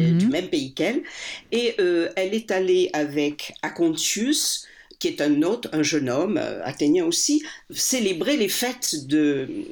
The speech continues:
Speaker 2: de, d'Artémis, de
Speaker 1: Ouais.
Speaker 2: Diane, de Diane, la déesse
Speaker 1: Diane, la
Speaker 2: chasseresse.
Speaker 1: chasseresse.
Speaker 2: C'est ça.
Speaker 1: Diane la chasseresse.
Speaker 2: Et or, euh, Acontius, en voyant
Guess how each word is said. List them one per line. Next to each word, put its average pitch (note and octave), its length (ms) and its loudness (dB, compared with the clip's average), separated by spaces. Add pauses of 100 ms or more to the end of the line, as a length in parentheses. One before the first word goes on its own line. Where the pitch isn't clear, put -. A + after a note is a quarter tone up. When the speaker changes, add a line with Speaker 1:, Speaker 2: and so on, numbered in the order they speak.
(120)
Speaker 2:
de, E3 220 2
d'Artémis, G3+ 800 0
de E3+ 80 2
Speaker 1:
Ouais. - 40 4
Speaker 2:
Diane, G3 480 0
de D#3 120 0
Diane, D3+ 320 -2 (340)
la A2+ 140 -6
déesse B2+ 300 -2
Speaker 1:
Diane, F#3+ 200 0
la - 20 2
Speaker 2:
chasseresse. - 420 0
Speaker 1:
chasseresse. - 460 -4 (120)
Speaker 2:
C'est E3 120 -2
ça. D#3 140 -2
Speaker 1:
Diane F#3 80 2
la F3+ 120 0
chasseresse. F3 380 -2
Speaker 2:
Et G3+ 320 2 (140)
or, A#3 360 -4
euh, F#3 80 2 (100)
Acontius, A#3+ 880 0
en E3+ 120 2
voyant F3+ 720 0